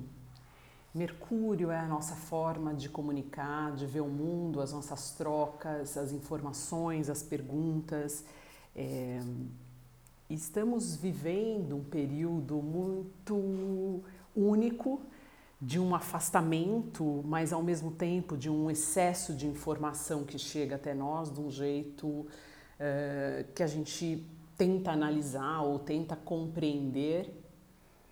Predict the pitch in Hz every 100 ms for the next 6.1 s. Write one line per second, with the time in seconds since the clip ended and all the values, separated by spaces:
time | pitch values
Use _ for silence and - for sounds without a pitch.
0 | - - - - - - - - - 180
1 | - 180 160 160 160 175 170 165 165 160
2 | 160 135 135 123 147 160 - 160 160 -
3 | 160 165 175 170 156 151 151 147 156 151
4 | - 160 156 143 139 151 156 147 151 -
5 | 151 143 147 165 185 180 151 139 127 127